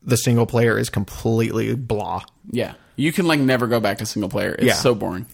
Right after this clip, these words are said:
Speaker 1: Yeah, in the beta, I played a little bit by myself in the very beginning, bef-, before I played with anyone else. I, I, I played, like, an hour solo, and it was fine. I, I was able to do it. As soon as we had played together, I tried going and playing, uh, alone at one point,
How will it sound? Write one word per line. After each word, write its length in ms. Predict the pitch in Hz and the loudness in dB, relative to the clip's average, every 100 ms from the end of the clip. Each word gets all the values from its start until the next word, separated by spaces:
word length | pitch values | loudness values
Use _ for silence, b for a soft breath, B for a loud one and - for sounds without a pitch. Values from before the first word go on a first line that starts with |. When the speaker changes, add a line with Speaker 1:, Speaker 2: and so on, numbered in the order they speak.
| _ | _
Speaker 1:
Yeah, 140 | - 143 | -2 0
in 160 | 147 | 2
the 80 | 165 | 0
beta, 340 | 131 147 175 151 | 0 0 2 2
I 100 | 123 | 0
played 260 | - 147 143 | 0 0 2
a 60 | |
little 300 | 123 127 143 | 2 2 2
bit 380 | 131 123 110 - | 2 0 -2 -2
by 120 | 113 | 0
myself 540 | 120 113 - 113 - - | 2 2 2 -2 -2 -2
in 60 | 110 | -2
the 80 | |
very 260 | 107 120 131 | 2 2 2
beginning, 520 | 120 110 107 85 110 - | 0 0 0 -2 -6 -2
bef-, 300 | 110 117 120 | -2 -2 -2
before 280 | 120 123 117 | 0 2 2
I 60 | |
played 220 | 113 120 | 2 0
with 100 | 110 110 | 2 0
anyone 240 | 113 110 | 0 0
else. 200 | 104 - | -2 -2
I, 100 | 107 | -2
I, 300 | - 117 - | 0 0 0
I 20 | |
played, 280 | 120 - 127 | -2 0 2
like, 160 | 120 120 | 0 -2
an 120 | 120 - | -4 0
hour 400 | 113 110 85 - B B B B | 0 0 -4 -8 B B B B
solo, 560 | - 127 113 71 80 _ | 0 2 2 0 -4 _
and 120 | 127 | -2
it 40 | 160 | 0
was 120 | 190 | -2
fine. 400 | - 190 214 - _ | -2 0 0 -6 _
I, 100 | - 131 | -2 0
I 80 | 127 | 2
was 100 | 127 | 0
able 160 | 139 | 0
to 60 | 123 | 0
do 160 | 123 139 | 0 -2
it. 180 | - b b b | -2 b b b
As 280 | 123 117 117 | -2 -2 -2
soon 320 | - 143 151 | -2 0 0
as 120 | 156 | 0
we 180 | 131 135 | 2 2
had 160 | 139 117 | 0 -2
played 340 | 135 127 120 | 0 0 0
together, 420 | - 120 120 113 | 0 0 0 0
I 100 | 110 | 0
tried 580 | 120 - 117 120 127 139 b b - | 0 0 2 2 0 -2 b b -2
going 260 | 127 123 | 2 2
and 100 | 117 | 2
playing, 420 | 107 127 123 117 | 0 0 2 2
uh, 240 | 113 117 - | 0 -2 0
alone 400 | 113 117 117 127 | 0 2 0 0
at 100 | 147 | -2
one 140 | 143 147 | 0 0
point, 280 | 151 160 | 0 -2